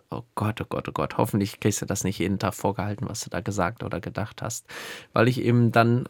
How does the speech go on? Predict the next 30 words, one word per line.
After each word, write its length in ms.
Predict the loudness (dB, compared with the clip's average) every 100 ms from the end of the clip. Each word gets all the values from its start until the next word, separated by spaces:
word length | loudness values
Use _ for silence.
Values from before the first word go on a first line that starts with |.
| 4
hoffe, 300 | 6 6 6
dass 200 | 4 4
ich 60 |
mich 240 | 2 4 6
weiterentwickle 760 | 6 6 4 2 2 2 4
oder 180 | 4 6
dass 120 | 4
ich 100 | 0
vorankomme 840 | 0 4 6 6 4 0 2 4 2
auf 180 | 0
diesem 240 | -2 0 2
Lebensweg. 800 | 4 4 2 0 2 4 4 -2 -14 -16 -18 -20 _ _
Und, 460 | 2 4 4 2 0
äh, 160 | 0
deswegen 400 | 2 2 2 2
gibt's 240 | 0 -2 -2
natürlich 520 | -2 0 0 0 -6 _ -20 -6 0
Dinge, 420 | 2 2 2 -2 -10 -18 -20 -6
wo 60 |
ich 100 | -4
sage, 240 | 0 0 0
das 240 | -2 0
würde 200 | -2 -2
ich 120 | -2
heute 440 | 0 2 2 0 -4 _ _ _ _ _ _ _ _ _ _ _ _
anders 420 | 6 8 8 4 4
machen. 260 | 2 2
Also 300 | 2 4 4
zum 220 | 0 0
Beispiel 680 | 4 4 4 2 4 4 2